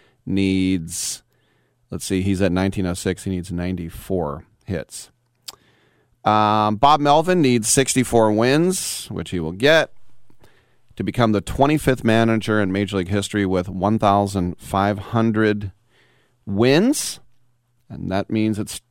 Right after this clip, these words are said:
time to start asking, would he be maybe a Hall of Famer? I think he has to win a World Series, um, to get that. As much as I love Bob Melvin,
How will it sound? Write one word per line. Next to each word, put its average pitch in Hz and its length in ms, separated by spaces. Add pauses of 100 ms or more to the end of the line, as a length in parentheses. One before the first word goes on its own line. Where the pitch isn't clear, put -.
time 110 220
to 107 80
start 107 260
asking, 139 540
would 107 180
he 101 140
be 98 320
maybe 95 400
a 92 120
Hall 95 240
of 95 80
Famer? 123 480
I 92 80
think 90 180
he 92 80
has 85 160
to - 80
win 87 120
a 82 80
World 80 260
Series, 95 600 (280)
um, 82 540 (1040)
to 98 140
get 92 240
that. 87 280 (280)
As - 80
much 113 180
as 110 80
I 110 80
love 104 260
Bob 110 220
Melvin, 123 340